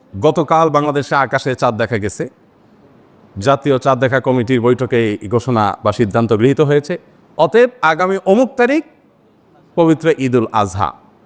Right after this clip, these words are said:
গোসল গোসল খাইতে পারবেন আপনারা অমুক তারিখে, সুসংবাদ গ্রহণ করেন।" এ হলো নিউজের সামারি, তাই না?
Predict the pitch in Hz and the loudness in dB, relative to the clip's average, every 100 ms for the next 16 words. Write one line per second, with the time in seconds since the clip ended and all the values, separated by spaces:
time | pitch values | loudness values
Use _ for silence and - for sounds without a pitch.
0 | _ 120 127 135 127 120 113 113 107 101 | _ -6 -2 0 0 0 0 0 0 -2
1 | - 110 113 117 175 196 285 - _ _ | -2 0 0 2 0 2 -2 -2 _ _
2 | - 120 110 98 87 82 76 71 69 - | -8 -6 -4 -4 -4 -6 -8 -10 -14 -16
3 | _ - 175 214 240 214 208 214 180 156 | _ -2 2 2 2 0 0 0 0 0
4 | 127 117 196 | 0 0 -4